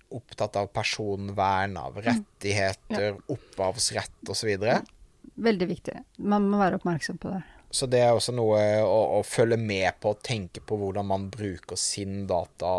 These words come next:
Speaker 1: og sin
Speaker 2: Mm.
Speaker 1: kundedata og så videre inn i, i, eh, i dette.
Speaker 2: Mm.
Speaker 1: Ehm, og jeg tror det er viktig å fortsatt tenke selv og utfordre, liksom,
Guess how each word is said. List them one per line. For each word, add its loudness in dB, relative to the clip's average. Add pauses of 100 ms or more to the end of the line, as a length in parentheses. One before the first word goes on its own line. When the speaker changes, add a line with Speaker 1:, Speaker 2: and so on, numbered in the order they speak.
Speaker 1:
og -10
sin -2
Speaker 2:
Mm. -10
Speaker 1:
kundedata -4
og -4
så -8
videre -10
inn -8
i, -8
i, -8
eh, -4 (760)
i -4
dette. 2 (280)
Speaker 2:
Mm. -2 (380)
Speaker 1:
Ehm, 4 (180)
og 8 (600)
jeg 2
tror 6
det 10
er 4
viktig -2
å -6 (480)
fortsatt -2
tenke -6
selv -2
og -4 (320)
utfordre, -2
liksom, -4